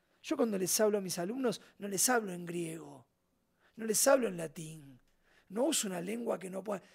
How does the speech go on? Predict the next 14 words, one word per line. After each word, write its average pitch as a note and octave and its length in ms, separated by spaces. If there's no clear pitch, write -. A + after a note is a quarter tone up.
no C4 200
uso D4 300
otras A#3 320
lenguas, F3+ 680
uso A#3+ 240
la G#3 140
mía. E3+ 560
Y A#3 160
hablo B3 300
de A3 100
manera G#3 340
plebeya. F#3 880
¿Se - 160
entiende? F#3+ 640